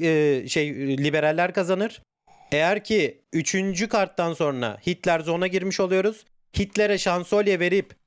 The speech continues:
hükümet kurulursa, ya oyu geçerse faşistler kazanır.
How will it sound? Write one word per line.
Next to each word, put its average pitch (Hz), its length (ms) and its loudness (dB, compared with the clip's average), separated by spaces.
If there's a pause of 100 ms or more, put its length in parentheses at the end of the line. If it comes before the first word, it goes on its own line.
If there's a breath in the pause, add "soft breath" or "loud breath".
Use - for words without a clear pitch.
(260)
hükümet 185 440 0
kurulursa, 175 560 0
ya 151 300 0
oyu 170 200 0
geçerse 123 680 -2 (160 soft breath)
faşistler 160 560 -2
kazanır. 202 420 0